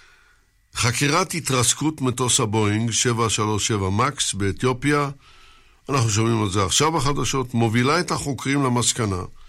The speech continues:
שטייסי המטוס פעלו על פי ההוראות. הם כן פעלו על פי ההוראות. אותן הוראות שחברת בואינג טענה שדי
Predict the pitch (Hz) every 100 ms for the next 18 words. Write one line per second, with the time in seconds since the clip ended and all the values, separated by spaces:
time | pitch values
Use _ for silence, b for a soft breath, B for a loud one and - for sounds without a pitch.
0 | b b b b b b - - 110 123
1 | 113 - 165 185 160 - 170 - 143 120
2 | 139 170 143 123 151 180 180 175 196 226
3 | 185 - - - _ _ _ _ _ _
4 | - 117 120 226 277 220 143 101 92 85
5 | 104 92 90 92 87 - - b b b
6 | b b b b b - 98 160 202 214
7 | 190 165 175 170 147 123 147 135 135 151
8 | 165 - 123 113 120 147 - 131 98 95
9 | 165